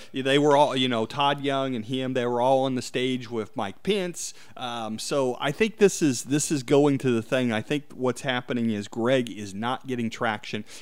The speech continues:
And even some of the polls we had, twenty, twenty-five percent of the people don't know who Gregg is either. People are not that attuned. I think they're much more attuned to the Senate race. Um, this will be one of these races that they'll say is in contention up until the last minute,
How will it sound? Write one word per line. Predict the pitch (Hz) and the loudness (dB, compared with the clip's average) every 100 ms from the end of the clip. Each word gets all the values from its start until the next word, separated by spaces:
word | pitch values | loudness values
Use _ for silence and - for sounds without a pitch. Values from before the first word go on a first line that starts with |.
| - | -6
And | 131 | -2
even | 180 214 | -2 -2
some | 160 165 | -4 -2
of | 156 | -2
the | 135 | -2
polls | - 156 170 - | 0 0 0 -2
we | 123 | -4
had, | 117 | -4
twenty, | 139 127 | -4 -4
twenty-five | - 131 120 120 | -2 -4 -2 -2
percent | 120 117 131 | -4 -4 -4
of | 113 | -2
the | |
people | - - | -6 -6
don't | 135 113 127 | -2 -2 2
know | 135 | 6
who | 143 156 | 8 8
Gregg | 127 139 151 160 | 6 2 2 0
is | 160 147 | -2 -2
either. | 214 151 82 - - - | -2 -4 -6 -12 -18 -16
People | 165 165 165 | -12 -10 -6
are | 117 | -6
not | 110 117 147 185 | -6 -6 -8 -6
that | 139 120 | -2 -2
attuned. | 107 - 156 127 110 | -2 -2 0 2 2
I | 110 | 0
think | 113 135 | 0 -4
they're | 127 117 | -2 -2
much | 135 - | -2 -2
more | 147 135 | -2 -2
attuned | 113 147 127 120 | -4 -4 -4 -4
to | 107 | -4
the | 95 | -6
Senate | - 165 165 - | -4 -2 -4 -2
race. | 147 156 160 - - - - - - | 0 0 -4 -10 -14 -16 -16 -16 -10
Um, | 117 110 107 | -6 -2 -2
this | 110 147 - | 0 0 0
will | |
be | 170 | -2
one | 147 143 | -2 -2
of | 143 | -4
these | 131 123 | -6 -4
races | 131 135 - 127 113 | -2 -2 -4 -8 -6
that | 110 | -4
they'll | 127 | -2
say | 127 - 139 123 120 85 | -2 -2 0 0 -2 -4
is | 98 117 113 113 - | -6 -4 -4 -6 -8
in | 151 165 170 160 | -4 -2 -2 -6
contention | - 135 - 151 135 156 | -4 -6 -2 -4 -2 0
up | 143 139 | 0 2
until | 139 - | -2 0
the | 127 | 2
last | 123 120 117 - | 4 4 2 0
minute, | 123 120 113 | 0 0 -2